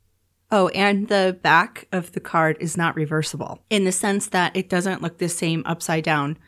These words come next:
and upright. So you, it would easily be visible from the back if the cards are reversed or not.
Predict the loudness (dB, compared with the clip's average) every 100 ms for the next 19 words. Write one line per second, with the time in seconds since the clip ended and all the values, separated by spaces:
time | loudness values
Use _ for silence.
0 | _ _ -4 -2 0 -2 -4 -2 -2 -2
1 | -4 _ -2 0 0 -2 -10 _ _ _
2 | -6 0 2 2 0 0 -2 0 0 0
3 | 0 -2 -4 -4 -4 -2 -4 -4 -6 -4
4 | 0 0 0 -6 -20 _ -8 -6 -6 -2
5 | 0 0 -2 -4 -2 0 0 -2 -6 -2
6 | -2 -2 -10